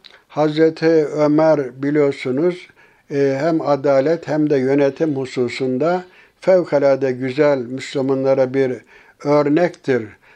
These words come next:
Hani şöyle anlatılır, işte bir ganimet dağıtılmış,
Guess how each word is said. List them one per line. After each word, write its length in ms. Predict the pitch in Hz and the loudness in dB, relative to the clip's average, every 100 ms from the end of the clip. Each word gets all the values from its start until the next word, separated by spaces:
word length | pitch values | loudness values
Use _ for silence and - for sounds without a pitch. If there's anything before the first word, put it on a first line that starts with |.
| _ | _
Hani 440 | - 147 151 143 139 | -4 0 2 2 0
şöyle 360 | - 165 170 170 | 0 2 2 2
anlatılır, 840 | 151 139 131 127 127 131 127 120 107 _ - _ - | 0 -2 -2 -2 -2 -2 -2 -2 -4 _ -20 _ -16
işte 320 | - 156 147 | -4 -2 0
bir 400 | 151 151 139 143 | 0 0 -4 -6
ganimet 680 | 139 147 147 151 160 160 - | -2 2 2 2 0 -2 -2
dağıtılmış, 920 | 131 123 120 127 120 127 180 - - | 0 0 0 -4 -2 0 0 -2 -8